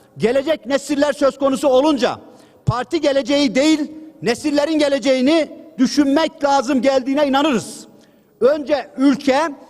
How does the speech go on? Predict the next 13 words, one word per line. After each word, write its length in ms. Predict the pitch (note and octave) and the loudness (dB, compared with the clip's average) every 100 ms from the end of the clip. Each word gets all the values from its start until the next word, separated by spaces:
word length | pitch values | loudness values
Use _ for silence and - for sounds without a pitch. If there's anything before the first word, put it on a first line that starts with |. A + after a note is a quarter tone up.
| - - | -20 -4
ve 100 | A#3 | -2
millet, 440 | C4+ C4+ C4+ C4+ D#4+ - | 0 2 2 2 0 -6
sonra 460 | - D4+ E4 C#4 | -2 0 2 0
parti 440 | - B3 C4+ C#4+ D4 | -2 -2 -2 0 2
diyen 360 | C4 D4 E4 - - - | 2 2 0 -4 -12 -2
bir 300 | C#4+ C#4+ G#3+ | 0 2 0
anlayışı 420 | C#4 C4+ C4 - | 0 2 0 0
ilke 260 | D4+ B3 E4 | -2 0 0
olarak 360 | C4 A#3+ C#4 | 0 0 0
ele 160 | C4+ B3 | 0 0
alırız. 420 | A3 F#3 D#3 - - _ _ _ - | 0 -4 -8 -14 -20 _ _ _ -4
Değerli 280 | B3 D4 D4+ | -2 -2 -2
milletvekilleri, 760 | C#4 B3+ C4 B3 A3+ G#3 E3 | -2 -2 -4 -4 0 0 -2